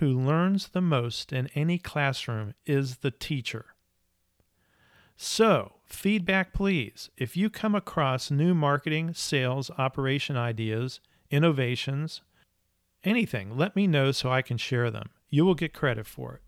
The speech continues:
So let's see. Um, we, I think we covered everything. We covered The Mandalorian and Baby Yoda, the podcast goals, medical device success, uh, my career, seasons and episodes. Okay, so what else? Oh, yeah.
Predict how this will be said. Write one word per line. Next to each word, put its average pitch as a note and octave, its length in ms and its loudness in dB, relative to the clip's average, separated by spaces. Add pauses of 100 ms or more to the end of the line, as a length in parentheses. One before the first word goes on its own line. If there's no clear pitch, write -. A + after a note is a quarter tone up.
(640)
So - 140 0
let's F3+ 240 0
see. - 300 -6 (540)
Um, B2+ 760 0
we, B2+ 100 -2
I C3 80 -2
think G#3+ 240 0
we G#3+ 100 2
covered E3+ 340 6
everything. A#2+ 460 2
We A#2+ 120 -2
covered C3+ 460 4
The C3 60 0
Mandalorian D3 680 2
and B2+ 140 2
Baby C3+ 300 0
Yoda, C3 360 4 (500)
the C3+ 80 -10
podcast D3 580 2
goals, D#3 500 2 (460)
medical C3+ 320 0
device C#3 260 2
success, D3 720 -2 (320)
uh, A#2 160 -4
my B2+ 180 0
career, C3+ 520 0 (520)
seasons C#3+ 480 2
and C3+ 80 2
episodes. C3 840 0
Okay, A2 320 -4
so C3+ 160 -4
what C#3 160 2
else? A2 280 -6
Oh, G#3+ 140 6
yeah. A#3 360 4